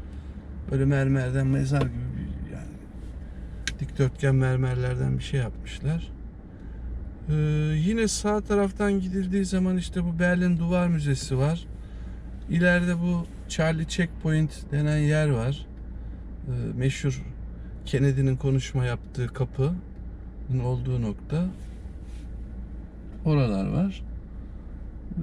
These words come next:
işte böyle güzel bir yer. Bugün bayağı kalabalık açıkçası.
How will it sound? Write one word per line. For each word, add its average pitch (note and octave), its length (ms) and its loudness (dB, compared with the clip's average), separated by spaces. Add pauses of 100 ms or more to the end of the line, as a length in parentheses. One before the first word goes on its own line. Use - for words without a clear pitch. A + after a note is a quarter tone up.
(360)
işte - 260 -10
böyle F#3+ 300 4
güzel G3 460 2
bir G#3 60 2
yer. E3+ 320 2 (1040)
Bugün F#3 240 4
bayağı F3 300 4
kalabalık F3 480 2
açıkçası. C3+ 540 -2